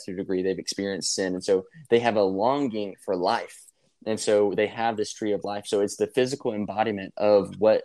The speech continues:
eternal life looks like for them, something that they want to achieve. And so I think that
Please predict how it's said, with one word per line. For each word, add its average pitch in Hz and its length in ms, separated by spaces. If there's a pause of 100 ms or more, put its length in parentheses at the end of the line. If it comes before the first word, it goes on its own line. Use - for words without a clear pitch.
(120)
eternal 107 380
life 92 240
looks 113 240
like 92 180
for 98 120
them, 90 160
something 110 260
that 98 120
they 98 120 (160)
want 98 300
to 101 120
achieve. 92 400 (460)
And 110 160
so 104 180
I 104 160
think 120 300
that 104 260